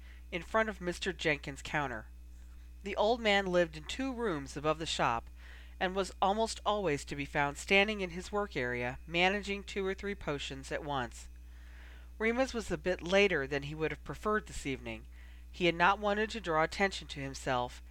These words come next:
and had merely left a note for Harry, Ron, Hermione, and Ginny,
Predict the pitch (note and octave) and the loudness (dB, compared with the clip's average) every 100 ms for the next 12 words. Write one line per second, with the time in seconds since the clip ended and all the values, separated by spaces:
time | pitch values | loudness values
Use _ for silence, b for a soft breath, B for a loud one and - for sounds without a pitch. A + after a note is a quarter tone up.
0 | b b b F#3+ F3+ F#3 F#3+ A3 B3+ A3+ | b b b 0 0 2 2 2 4 6
1 | F3+ - G3 F#3 D#3 - D#3+ D3+ D#3 C#3 | 4 4 -2 0 0 -4 -6 0 2 4
2 | D3 E3+ - D3+ C#3 C3+ D3+ - D#3 D3+ | 2 -2 -2 2 2 2 -4 -10 0 4
3 | C#3+ D3 D#3 D#3+ D3 F#3 C#3 A#2+ | 4 2 -6 -8 -2 -2 -2 -6